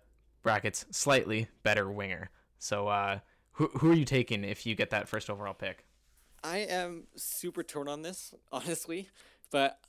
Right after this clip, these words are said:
Speaker 2: I'm going with Alexis Lafreniere. That's my pick. He is off to such an incredible, he, he, he, he had such an amazing year in the Q M J H L last year. He's already the leader in the Q M J H L this year for scoring by a mile.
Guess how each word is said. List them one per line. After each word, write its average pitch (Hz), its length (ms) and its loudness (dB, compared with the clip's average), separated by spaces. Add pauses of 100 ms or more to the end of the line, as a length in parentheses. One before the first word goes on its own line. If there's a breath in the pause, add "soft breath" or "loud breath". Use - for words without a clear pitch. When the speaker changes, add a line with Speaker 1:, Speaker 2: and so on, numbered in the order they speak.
(140)
Speaker 2:
I'm 151 240 2
going 143 420 4
with 123 340 4
Alexis 127 380 2
Lafreniere. 107 600 -2 (360)
That's 131 300 2
my 139 140 2
pick. 127 320 -2 (240)
He 117 320 -2
is 110 460 -4 (380 soft breath)
off 117 240 -2
to 123 220 -4
such - 300 -6
an 139 80 -4
incredible, 143 600 -2 (100)
he, - 460 -12
he, 170 180 -10
he, 160 200 -4
he 143 300 -6
had 151 220 6
such 165 260 0
an 156 300 -6
amazing 143 340 0
year 131 160 2
in 131 80 0
the 127 80 -6
Q 143 160 -4
M 127 80 -4
J 139 100 0
H 135 120 -2
L 135 80 0
last 110 280 2
year. 117 120 -6
He's 113 160 -4
already 143 500 4 (120)
the 147 80 -2
leader 127 300 0
in 127 80 0
the 117 60 -4
Q 135 160 -6
M 123 80 -8
J 123 100 -4
H 117 140 -8
L 123 140 -6 (100)
this - 180 -12
year - 80 -14
for - 120 -16
scoring 110 440 -8
by 117 180 0
a 127 140 2
mile. 117 460 -2